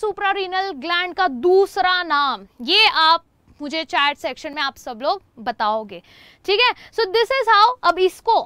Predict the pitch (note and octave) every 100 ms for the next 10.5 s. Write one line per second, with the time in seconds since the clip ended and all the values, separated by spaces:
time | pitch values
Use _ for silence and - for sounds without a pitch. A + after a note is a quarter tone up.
0 | - - G4 G#4 - A4 A4 G4 F#4+ F4+
1 | G4+ G#4 D#4+ - D#4 F4 F#4 E4+ G4 G#4
2 | G4 D#4 F#4 G#4+ D4 D4 D#4+ - D#4 C#4+
3 | A#3+ C4 A3 G#3+ A#3 A#3+ F#4+ A#4+ G4+ D4
4 | - D4+ G#3+ E4 - _ _ _ - G#4
5 | A#4 A4 G4+ - A4 G#4 F4 E4 B3 G3
6 | G3 E3 _ - - G4+ - B4 A4+ -
7 | G#4+ A4 - F4+ F4+ E4+ C4 A#3 A3+ A#3
8 | F#3 - B3+ E4 F4+ E4+ F4+ G#4 F#4+ G4
9 | F#4 C#4+ C#4+ E4 F4+ F#4 E4 E4+ E4+ D4
10 | B3 A3+ A3+ A#3 G#3